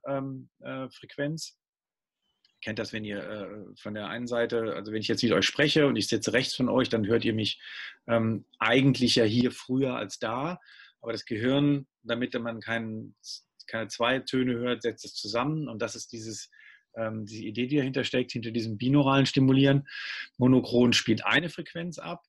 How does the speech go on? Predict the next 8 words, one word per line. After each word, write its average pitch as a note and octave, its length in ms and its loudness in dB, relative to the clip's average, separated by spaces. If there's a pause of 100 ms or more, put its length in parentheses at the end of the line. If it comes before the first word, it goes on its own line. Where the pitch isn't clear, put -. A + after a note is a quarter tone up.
(580)
und B2 100 -12
die A#2 100 -8
isochrone B2+ 520 -4
ist - 280 -10
eine A#2 220 -8
Stimulation, A2+ 800 -6
die, A2+ 500 -6
ähm, G#2+ 520 -6